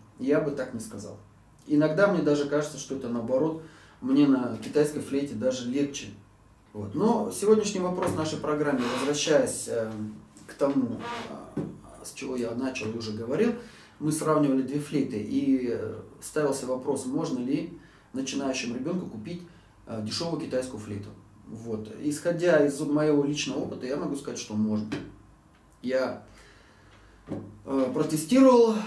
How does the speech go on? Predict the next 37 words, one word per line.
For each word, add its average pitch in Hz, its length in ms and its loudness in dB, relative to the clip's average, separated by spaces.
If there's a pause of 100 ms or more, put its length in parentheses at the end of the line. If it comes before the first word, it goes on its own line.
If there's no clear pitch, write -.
(120)
вот 180 140 -6
эту 175 160 -6
флейту 160 440 0
и 147 380 6 (1200)
мою, 139 520 4 (220)
и 151 340 4
мне 175 240 4
в 160 60 0
руки - 160 -4
попадались 120 480 -2
другие 196 280 -2
китайские 170 460 -4
флейты. 139 400 -4 (420)
Сказать, 180 440 4
что 156 240 2
они, 160 440 4
э, 123 280 -4
не 139 100 2
годятся 147 480 4
для 131 160 0
работы, 139 400 -2
я 143 180 0
не 147 100 0
могу. 107 280 -4 (500)
Сказать, 147 400 0
что 139 220 0
они 139 220 4
годятся 190 460 4
для 185 160 2
работы, 170 500 0 (320)
я 247 180 4
могу. 104 400 -2 (240)
Мне 156 300 0
нравится 135 420 0
вот 107 140 -8
этот - 240 -10
инструмент. 107 520 -6